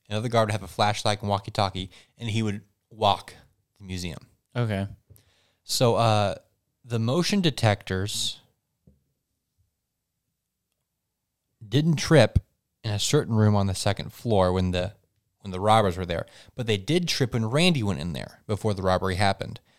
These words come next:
Speaker 1: and one of the paintings was stolen from that room.
Speaker 2: Wait, so where did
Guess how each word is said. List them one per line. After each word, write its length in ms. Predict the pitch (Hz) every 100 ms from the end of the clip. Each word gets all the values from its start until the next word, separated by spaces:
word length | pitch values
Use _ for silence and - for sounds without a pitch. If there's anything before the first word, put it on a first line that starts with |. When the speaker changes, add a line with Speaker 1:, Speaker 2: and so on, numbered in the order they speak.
| _ _ 113
Speaker 1:
and 180 | 104
one 140 | 113 131
of 40 |
the 80 | 143
paintings 520 | 131 196 220 170 110 101
was 120 | 101
stolen 340 | - 110 101
from 240 | 101 98 95
that 160 | 95
room. 300 | - 104 80 - _ - _ _ _ _ _ _ _ _ _ _ -
Speaker 2:
Wait, 160 | 123
so 180 | - 123
where 140 | 117 117
did 260 | 110 101